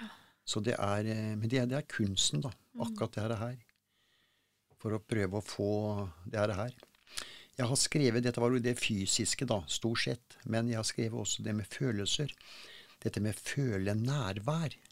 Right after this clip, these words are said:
Speaker 1: Mm.
Speaker 2: Den er rar, den har jeg innimellom.
Speaker 1: Mm.
Speaker 2: Og, og det, den er litt rar også, men, for det kan gå fra menneskelig synspunkt. Det er noen ganger jeg kan stå,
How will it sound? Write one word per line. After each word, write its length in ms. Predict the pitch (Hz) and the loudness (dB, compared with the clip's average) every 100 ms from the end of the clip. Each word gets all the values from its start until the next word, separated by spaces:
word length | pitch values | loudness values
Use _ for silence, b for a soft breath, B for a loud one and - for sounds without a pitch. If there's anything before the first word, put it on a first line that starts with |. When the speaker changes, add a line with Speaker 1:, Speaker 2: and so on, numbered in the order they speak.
| - | -12
Speaker 1:
Mm. 460 | 226 214 185 190 240 b - | -12 -12 -16 -18 -20 b -6
Speaker 2:
Den 120 | 98 | 0
er 120 | 135 | 2
rar, 320 | 120 82 92 92 | 2 0 0 0
den 200 | 101 101 | 0 0
har 120 | 135 | 2
jeg 260 | 127 95 | 0 0
innimellom. 640 | 101 104 107 104 107 104 95 - | -2 0 0 0 -2 -4 -8 -2
Speaker 1:
Mm. 560 | 226 240 214 180 208 269 b b b _ - - | 2 2 2 -2 -4 -6 b b b _ -8 -2
Speaker 2:
Og, 140 | 131 | 0
og 140 | 131 113 | 2 2
det, 320 | 113 117 127 | 2 0 -2
den 180 | 120 117 | 0 2
er 40 | |
litt 200 | 131 123 | 0 0
rar 300 | 110 110 110 110 | 0 0 2 2
også, 140 | 120 | 2
men, 260 | 117 113 - | 2 0 -4
for 100 | 131 | -4
det 140 | 113 | -2
kan 240 | 131 127 135 | 0 0 2
gå 140 | 123 | -2
fra 140 | - 120 | -2 -2
menneskelig 440 | 143 107 - 110 | 0 0 -2 0
synspunkt. 540 | - 113 101 - 143 - | 0 0 -2 0 -2 2
Det 80 | |
er 60 | 117 | 4
noen 120 | 135 | 4
ganger 140 | 120 110 | 2 0
jeg 80 | |
kan 100 | 117 | 0
stå, 360 | 117 - 113 151 | -2 0 0 0